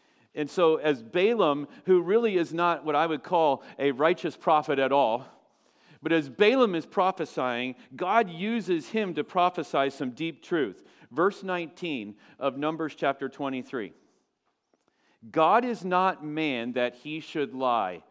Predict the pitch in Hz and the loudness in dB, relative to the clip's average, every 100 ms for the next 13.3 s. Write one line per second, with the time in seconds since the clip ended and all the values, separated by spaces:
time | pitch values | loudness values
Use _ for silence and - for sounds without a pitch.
0 | _ _ _ 120 120 156 147 - - 156 | _ _ _ -10 -2 0 0 -6 -8 -6
1 | - - 175 165 170 170 156 - 147 139 | -6 -4 2 4 4 0 -2 0 -2 -2
2 | - 127 123 101 - _ _ _ _ _ | 0 -2 -2 -8 -10 _ _ _ _ _
3 | _ _ _ _ _ _ _ _ _ _ | _ _ _ _ _ _ _ _ _ _
4 | _ _ _ _ _ _ _ _ _ _ | _ _ _ _ _ _ _ _ _ _
5 | 180 185 185 131 156 131 110 110 120 139 | 4 6 6 2 2 4 2 0 -2 0
6 | 165 175 196 185 - _ _ _ _ _ | 2 2 2 -4 -20 _ _ _ _ _
7 | _ _ _ _ _ _ 107 110 - _ | _ _ _ _ _ _ -12 -12 -12 _
8 | _ _ _ _ _ _ _ _ _ _ | _ _ _ _ _ _ _ _ _ _
9 | _ _ 107 147 175 185 - 208 202 - | _ _ -4 2 4 2 -2 -2 -2 0
10 | 190 185 143 147 165 175 170 156 160 - | 0 0 0 0 2 2 0 0 -2 -4
11 | 120 143 143 - 123 107 - 127 123 127 | -6 -2 -2 -2 -4 -4 -4 -4 -4 -6
12 | 113 127 - 131 - 123 - 120 - 120 | -6 -6 -8 -8 -8 -8 -6 -8 -6 -6
13 | 95 87 | -6 -8